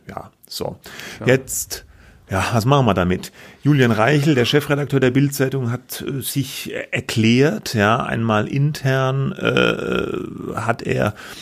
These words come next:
Speaker 1: äh, eine, eine Nachricht an die Mitarbeiter geschickt und hat gesagt, ja, ähm, äh, man habe praktisch nichts falsch gemacht in der Berichterstattung, weil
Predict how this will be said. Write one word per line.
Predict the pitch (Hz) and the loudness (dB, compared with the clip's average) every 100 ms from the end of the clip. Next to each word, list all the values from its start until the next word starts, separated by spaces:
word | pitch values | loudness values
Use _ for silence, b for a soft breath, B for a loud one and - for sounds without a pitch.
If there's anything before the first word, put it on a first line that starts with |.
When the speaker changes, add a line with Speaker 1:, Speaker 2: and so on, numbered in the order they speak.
| B B B | B B B
Speaker 1:
äh, | - 110 110 - - - - | 2 2 4 2 0 -2 -2
eine, | - 113 | 2 2
eine | 110 - 110 107 | 2 2 0 2
Nachricht | 113 120 135 | 2 0 -2
an | 127 | 2
die | 117 | 4
Mitarbeiter | 139 143 120 113 117 | 4 2 2 0 -2
geschickt | 110 - 127 113 | -4 -4 -4 -4
und | |
hat | 98 - | -6 -6
gesagt, | 101 104 104 - | -6 -4 -4 -2
ja, | 101 113 B B B B B | 0 0 B B B B B
ähm, | - 101 101 92 - _ _ _ _ _ _ _ - - | 0 2 2 0 -6 _ _ _ _ _ _ _ -16 -4
äh, | 113 | -2
man | 104 101 92 | 2 2 2
habe | 113 113 | 2 2
praktisch | 110 - 104 | 0 -2 -2
nichts | 113 107 | -2 -2
falsch | - 123 147 - | 0 2 2 0
gemacht | 135 131 - | 0 0 0
in | 120 | 0
der | |
Berichterstattung, | 101 117 156 - 117 - 120 120 127 127 123 120 | 2 0 0 -2 -2 -2 -2 0 2 2 0 -2
weil | 101 101 113 | 0 2 2